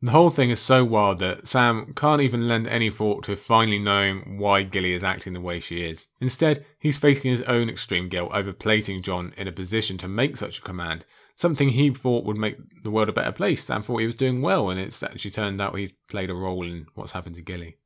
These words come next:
Again, it's brilliant writing considering all the focusing on the possible happy endings and how Sam used that as motivation, but now he's come to the conclusion it's the opposite.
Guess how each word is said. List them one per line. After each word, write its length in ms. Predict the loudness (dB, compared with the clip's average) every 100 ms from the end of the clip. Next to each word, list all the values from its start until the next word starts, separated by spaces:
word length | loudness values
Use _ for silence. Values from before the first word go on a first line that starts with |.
| -4
Again, 280 | 4 4 2
it's 120 | -6
brilliant 500 | -4 4 6 6 4
writing 380 | 2 0 0 -4
considering 460 | -6 -4 -2 -2 -2
all 320 | -2 0 0
the 300 | 2 0 -2 _ -20 _
focusing 480 | -4 2 2 2 2
on 60 | 2
the 80 |
possible 360 | 2 0 0 -2
happy 280 | -2 -2 0
endings 480 | 0 0 -2 -2 -10 -12
and 80 | -8
how 120 | -6
Sam 320 | -2 -2 -2
used 220 | -4 -6
that 140 | -6 -6
as 120 | -6
motivation, 680 | -6 -4 -2 -2 -2 -4 -6 -14 _ _
but 100 | 2
now 160 | 4 4
he's 100 | 2
come 160 | -4
to 60 | -4
the 80 | -8
conclusion 640 | -8 -6 -4 -4 -6 -10 _ -12
it's 140 | -8
the 120 | -2
opposite. 440 | -2 -2 -6 -8